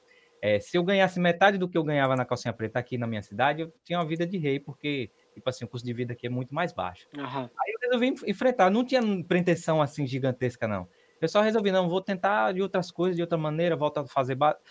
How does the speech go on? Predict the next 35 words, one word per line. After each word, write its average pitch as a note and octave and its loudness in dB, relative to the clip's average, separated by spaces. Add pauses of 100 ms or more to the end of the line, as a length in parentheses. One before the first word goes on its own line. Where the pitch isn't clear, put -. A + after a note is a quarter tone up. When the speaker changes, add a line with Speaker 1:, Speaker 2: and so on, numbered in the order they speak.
(160)
Speaker 1:
barzinho, C3+ 4
vou C3 -2
tocar B2 -2
em B2+ -2
outras D3 -2
bandas F3+ -4
e G3+ -6
tal, F3 0
e, G3 -2 (340)
e C#3+ -2
vai D3+ 4
dar E3 4
certo." C#3 2
Speaker 2:
Tá, G3 8
Speaker 1:
Não F3 2
Speaker 2:
mas F#3 10
Speaker 1:
tinha G3+ 6
Speaker 2:
o G3 4
que, A#3+ 0
o F#3+ -8
que A#3 2
que A#3+ 0
foi C4 8
a B3+ 6
gota A3+ 6
d'água, D#3+ 0
assim? C3+ -12
Tipo D3+ -8
assim, D3 -4
era F3 10
agenda, G3+ 4 (300)
era E3+ 4
música, F#3 0
era E3 0
banda, F#3+ 0